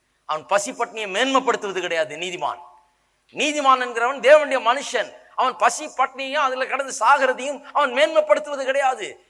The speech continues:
அது அவன் அதிலிருந்து மேல வருகிறவன். அவன் தனக்குள்ள தேவன் என்ன வைத்திருக்கிறார், ஐஸ்வர்யத்தை சம்பாதிக்க அவர் பலனை தருகிறார் என்பதை அறிந்து கொண்டவன், தேவனுடைய அற்புதங்களையும் அனுகூலங்களையும் ஒத்தாசைகளையும் தன்னுடைய வாழ்க்கையில் அனுபவித்தவன், தேவன் அவருடைய தேவைகளை சந்தித்திருக்கிறார், இதெல்லாம் அனுபவித்து பார்த்தவன் அவன்.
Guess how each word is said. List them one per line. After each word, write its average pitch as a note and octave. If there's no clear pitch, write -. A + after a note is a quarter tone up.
அது C4
அவன் B3+
அதிலிருந்து C#4+
மேல C#4+
வருகிறவன். C4+
அவன் A#3+
தனக்குள்ள D#4
தேவன் D4+
என்ன D4
வைத்திருக்கிறார், C#4
ஐஸ்வர்யத்தை D#4
சம்பாதிக்க C#4
அவர் A3+
பலனை D4
தருகிறார் D4+
என்பதை C4
அறிந்து E4+
கொண்டவன், C#4+
தேவனுடைய E4
அற்புதங்களையும் C#4+
அனுகூலங்களையும் D4
ஒத்தாசைகளையும் C#4
தன்னுடைய C#4+
வாழ்க்கையில் E4
அனுபவித்தவன், F4+
தேவன் F4
அவருடைய C#4
தேவைகளை E4
சந்தித்திருக்கிறார், C#4+
இதெல்லாம் C#4+
அனுபவித்து F4+
பார்த்தவன் D#4
அவன். C#4+